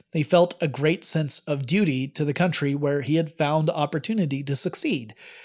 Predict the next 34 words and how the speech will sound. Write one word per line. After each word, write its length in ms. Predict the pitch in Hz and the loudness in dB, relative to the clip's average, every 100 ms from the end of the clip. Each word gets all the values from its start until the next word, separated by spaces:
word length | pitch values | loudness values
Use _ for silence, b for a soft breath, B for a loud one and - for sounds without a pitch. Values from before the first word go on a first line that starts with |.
| B | B
So 380 | - 185 185 - - | 4 6 6 2 -8
he 200 | 151 233 | 2 4
defied 720 | 240 180 - 214 160 151 147 | 4 2 4 6 6 4 0
Sloan's 580 | - 175 170 175 170 139 | -2 2 4 4 4 2
wishes 600 | 143 165 - 123 123 147 - B B B | 2 2 2 0 -2 -6 -8 B B B
and 180 | 156 - | -2 2
committed 440 | 170 190 190 165 | 2 4 6 4
General 340 | 160 156 170 | 2 4 4
Motors 480 | 156 135 131 139 - | 2 0 0 0 -2
toward 460 | - - 143 139 131 | -4 0 2 2 -2
the 60 | |
war 280 | 135 185 220 | -2 2 4
effort, 380 | 123 - 147 - B B _ | 2 0 -6 -6 B B _
and 180 | 185 170 | 0 2
G 160 | 180 214 | 4 4
M 140 | 202 | 4
would 160 | 180 156 | 4 2
end 160 | 156 | 4
up 220 | 160 160 | 2 2
producing 480 | - 151 139 147 135 | -2 -2 -2 -2 -4
tons 800 | - - 226 208 151 139 127 - - - | -8 2 6 6 4 2 -2 -4 -6 -4
of 200 | 143 123 | -2 -2
stuff 400 | - 147 110 - - | -2 -2 -4 -8 -2
for 100 | 151 | 0
the 140 | 139 | 2
American 500 | 147 165 147 131 139 | 0 0 -2 -2 -4
military. 600 | 143 139 120 123 104 - - B B B - | -2 -4 -4 -6 -8 -12 -20 B B B 2
But 220 | 208 208 | 2 4
looking 300 | 277 269 254 | 0 0 2
back 300 | 180 180 175 | 4 4 4
on 80 | 180 | 2
the 80 | 160 | 4
history, 420 | 165 - 156 147 | 2 2 0 0
it's 360 | 156 170 - | 0 -2 -4